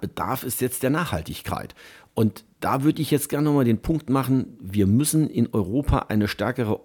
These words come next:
Autarkie hinbekommen. Das eine ist natürlich sicherlich, was entwickelt sich in Amerika. Dort haben wir jetzt viel bestellt, also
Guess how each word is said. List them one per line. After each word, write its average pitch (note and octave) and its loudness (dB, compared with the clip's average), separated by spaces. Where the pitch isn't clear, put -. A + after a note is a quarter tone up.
Autarkie G#2+ -2
hinbekommen. D#2 -2
Das - -8
eine C3+ 4
ist C3+ -4
natürlich B2+ -2
sicherlich, C3 2
was A2+ -2
entwickelt A#2 -2
sich A2 -2
in A#2 2
Amerika. G#2 2
Dort - -2
haben B2+ 4
wir A#2+ 6
jetzt A#2 4
viel D#3 2
bestellt, B2 4
also F2+ -2